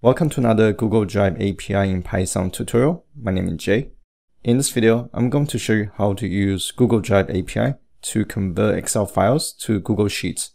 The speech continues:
So here I have two Excel files, and each Excel file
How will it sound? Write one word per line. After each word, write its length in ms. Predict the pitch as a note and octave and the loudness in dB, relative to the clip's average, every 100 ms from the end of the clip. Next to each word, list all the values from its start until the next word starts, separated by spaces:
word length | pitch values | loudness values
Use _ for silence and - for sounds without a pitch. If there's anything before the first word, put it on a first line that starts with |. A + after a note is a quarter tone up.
| _ _ _ _ _ _ _ | _ _ _ _ _ _ _
So 260 | - - C#3 | -12 -4 -2
here 260 | C3+ D#3+ D#3+ | 0 2 2
I 20 | |
have 240 | C3 - | 2 -4
two 180 | - C#3 | -4 -2
Excel 300 | A#2+ - A2 | 0 2 0
files, 540 | - G2 F#2+ F#2 - _ _ _ _ _ - | 2 0 0 -2 -8 _ _ _ _ _ 0
and 180 | G#2 G#2 | 2 2
each 160 | A#2+ | 2
Excel 280 | C#3 - C3 | 2 4 0
file 260 | G#2+ G#2+ | 2 2